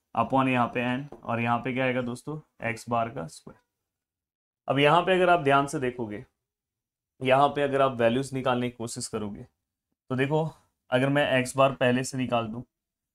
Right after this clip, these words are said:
तो देखो summation of यहाँ पे एक्स माइनस टू, जैसे आप लेते थे summation of x, वैसे ही summation of x minus टू के फॉर्म में है,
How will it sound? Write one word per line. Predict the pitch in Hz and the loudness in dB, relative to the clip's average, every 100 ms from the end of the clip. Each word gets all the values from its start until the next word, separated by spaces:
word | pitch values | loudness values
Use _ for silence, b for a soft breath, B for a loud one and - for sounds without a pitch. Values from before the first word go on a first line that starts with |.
| _ | _
तो | 127 | -2
देखो | 131 143 | -2 -2
summation | - 127 139 143 147 | 0 0 0 -4 -2
of | 147 156 - _ _ - | -2 -4 -10 _ _ -2
यहाँ | 127 131 | 4 4
पे | 131 151 135 | 2 -2 0
एक्स | 135 131 - | -2 -2 -4
माइनस | 135 135 139 - | -2 -2 -4 -6
टू, | 135 139 - _ - | -10 -10 -14 _ -2
जैसे | 127 127 | 0 4
आप | 151 147 | 4 4
लेते | 139 139 | 0 -4
थे | 165 | -6
summation | 180 139 131 131 143 | -4 -4 -4 -6 -6
of | 143 | -2
x, | 147 151 | -4 -4
वैसे | 139 131 147 | -4 -6 -6
ही | |
summation | 143 123 131 143 | -6 -6 -6 -6
of | 143 143 | -4 -4
x | 127 - | -4 -4
minus | 131 131 135 | -4 -4 -6
टू | 143 139 | -8 -6
के | 151 | -4
फॉर्म | 151 139 | 0 0
में | 143 | 0
है, | 151 | -2